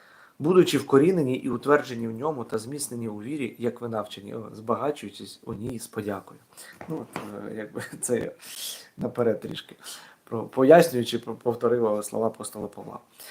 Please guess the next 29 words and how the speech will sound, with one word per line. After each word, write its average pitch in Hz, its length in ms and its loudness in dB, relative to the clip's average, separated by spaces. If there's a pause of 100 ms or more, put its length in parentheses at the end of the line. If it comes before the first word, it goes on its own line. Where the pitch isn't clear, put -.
(300)
Отже, 120 300 0
на 113 100 0
сьогодні 113 380 -2
все. 107 320 -4 (180)
Е, 107 280 -8 (540)
ми 104 200 -16
закінчили. 107 580 -12
Маленький 107 460 -6
був 101 120 -14
фрагмент. 135 460 -6 (220)
Далі 101 260 -8
завтра - 300 -12
продовжимо. 160 680 -2
І 143 140 -6
перед 113 260 -2
тим, 110 180 -6
як 101 140 -12
перейдемо 101 440 -16
до 101 260 -14 (280)
чату, 151 340 -6 (600)
е, 113 80 -4 (960)
що - 220 -14
ви 113 60 -14 (120)
писали, 117 340 -8 (220)
прошу 110 300 -10
вас - 80 -14
підтримати. 156 640 -6
Ну, 247 140 -6
традиційно - 500 -6